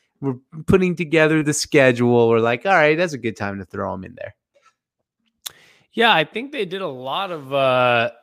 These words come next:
Speaker 2: I think they did a lot of things intentionally on the schedule. Um, they obviously, which this happens every year, but they do a lot of the divisional stuff intentionally. Like,
Speaker 1: Yep.
Speaker 2: you know, week seventeen, like, Cardinals Seahawks or forty-niner Seahawks. Like, oh, it could be a big divisional,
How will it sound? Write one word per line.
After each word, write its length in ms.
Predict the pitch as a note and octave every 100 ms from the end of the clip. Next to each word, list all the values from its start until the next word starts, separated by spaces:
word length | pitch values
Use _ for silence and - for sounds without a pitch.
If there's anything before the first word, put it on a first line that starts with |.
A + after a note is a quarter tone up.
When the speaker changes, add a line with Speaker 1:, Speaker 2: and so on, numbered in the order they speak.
| _ _
Speaker 2:
I 80 | E3
think 200 | D#3 G#3+
they 100 | A3+
did 120 | F#3
a 60 | F#3
lot 320 | B2+ B2+ C#3+
of 80 | C3+
things 240 | C#3 A#2
intentionally 600 | A2+ G#2+ A#2 G#2+ - G#2+
on 160 | F#2+ F#2+
the 100 | F#2
schedule. 720 | - G#2+ F#2 F2+ - - -
Um, 560 | C3 A#2 A2+ G#2+ G#2 G2 - - - - _ _
they 200 | C3 B2
obviously, 680 | A2 A#2+ C3 C#3+ B2+ D3+ C#3
which 300 | B2 C#3 -
this 180 | G3+ -
happens 420 | G#3 G3 G3 C3+
every 280 | C3 C#3 E3
year, 180 | F3 F3+
but 120 | D3+
they 80 | C3+
do 140 | C#3
a 40 | C#3
lot 160 | C3
of 80 | C3
the 60 | B2
divisional 500 | A2+ A2 A#2 B2+ A#2+
stuff 280 | - C3
intentionally. 580 | C3+ B2 C3 A#2+ D3+ C#3+
Like, 300 | C3 G#2 - _ _
Speaker 1:
Yep. 200 | A#2+ A#2 _ -
Speaker 2:
you 80 | B2+
know, 120 | A2+
week 200 | B2 B2+
seventeen, 640 | C#3+ B2 A#2+ - B2+ A#2+
like, 180 | A2 G2+
Cardinals 500 | - B2+ B2 B2 A#2+
Seahawks 560 | - B2 A2+ G2+ F2+ -
or 140 | A#2+
forty-niner 640 | - B2 B2 A#2+ A#2 A#2 A2
Seahawks. 560 | - A#2 A2 F#2+ F#2+
Like, 160 | B2 A2+
oh, 160 | C3 A#2+
it 120 | -
could 180 | C#3 B2
be 100 | C3
a 60 |
big 200 | A#2 B2
divisional, 760 | B2 B2 A#2 A#2+ A#2+ A2+ A#2+